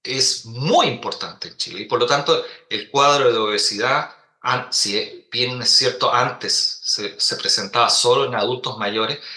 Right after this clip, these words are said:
ya existe una población infantil obesa muy joven, ¿no es cierto?, que se está manifestando.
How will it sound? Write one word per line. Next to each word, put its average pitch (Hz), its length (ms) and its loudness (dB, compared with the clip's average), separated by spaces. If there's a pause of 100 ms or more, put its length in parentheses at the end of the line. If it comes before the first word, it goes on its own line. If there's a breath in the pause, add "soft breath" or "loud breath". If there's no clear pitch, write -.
(280 loud breath)
ya 120 180 4
existe 143 840 0
una 117 280 -4
población 104 560 0
infantil 135 1000 -6
obesa 127 600 2
muy 165 460 -6
joven, 95 560 -8
¿no 98 60 -20
es - 60 0
cierto?, - 320 -6
que - 140 -6
se - 120 -2
está 135 140 -4
manifestando. 117 800 -6